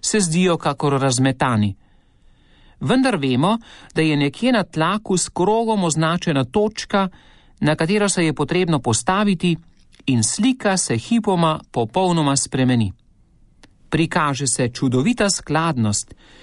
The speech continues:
štiri vrste stebrov so kakor ena sama vrsta.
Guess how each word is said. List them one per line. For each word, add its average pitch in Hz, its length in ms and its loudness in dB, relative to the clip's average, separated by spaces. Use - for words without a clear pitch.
štiri 254 460 0
vrste 202 380 0
stebrov 208 600 0
so - 220 -4
kakor 147 380 0
ena 139 300 0
sama 175 420 0
vrsta. 113 460 -2